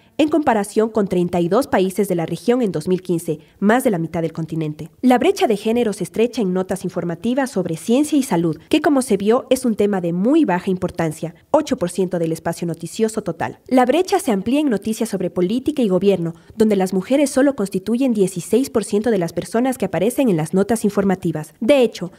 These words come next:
son tres puntos porcentuales menos visibles en noticias sobre política en este momento en comparación con hace cinco años. Información reciente sobre el uso de Internet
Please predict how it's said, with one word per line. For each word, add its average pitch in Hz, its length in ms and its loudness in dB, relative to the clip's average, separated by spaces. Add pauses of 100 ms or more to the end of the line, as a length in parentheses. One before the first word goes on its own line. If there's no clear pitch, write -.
son 220 320 0
tres 339 240 0
puntos 269 320 -2
porcentuales 202 600 -2
menos 262 360 2
visibles 226 440 -2
en 180 80 0
noticias 190 400 -4
sobre 175 160 -2
política 175 580 -2
en 165 140 0
este 254 240 2
momento 214 440 2 (180)
en 214 100 2
comparación 202 560 0
con 226 180 0
hace 160 220 -6
cinco 226 380 0
años. 160 380 -8 (680)
Información 240 640 4
reciente 214 400 2
sobre 180 240 0
el 175 100 0
uso 226 180 0
de 196 60 -2
Internet 170 480 -2